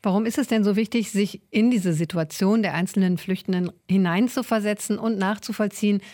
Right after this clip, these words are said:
was all die Hindernisse und Hürden in ihrem Alltag bedeuten?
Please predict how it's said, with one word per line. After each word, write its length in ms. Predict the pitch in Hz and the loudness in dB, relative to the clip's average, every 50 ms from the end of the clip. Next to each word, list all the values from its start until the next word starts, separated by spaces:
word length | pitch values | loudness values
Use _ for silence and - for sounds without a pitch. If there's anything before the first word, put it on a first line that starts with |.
| - - - - | -20 -20 -12 -6
was 180 | - 185 175 - | -4 -4 -4 -2
all 180 | - 208 214 | -2 -2 0
die 140 | 214 208 185 | 2 2 2
Hindernisse 500 | 175 196 233 233 226 208 202 196 - - | 4 4 4 2 2 0 -2 -4 -4 -2
und 160 | 190 196 170 | -2 0 0
Hürden 280 | 156 185 202 208 202 202 | 2 0 0 0 0 -2
in 240 | 185 - - 190 185 | -2 -2 -2 -4 -2
ihrem 200 | - 196 185 - | -2 -4 -4 -4
Alltag 280 | 180 196 190 190 185 | -4 -4 -4 -6 -6
bedeuten? 600 | - 190 - 190 196 196 190 196 147 151 175 156 | -8 -8 -6 -4 -4 -4 -6 -6 -8 -8 -8 -10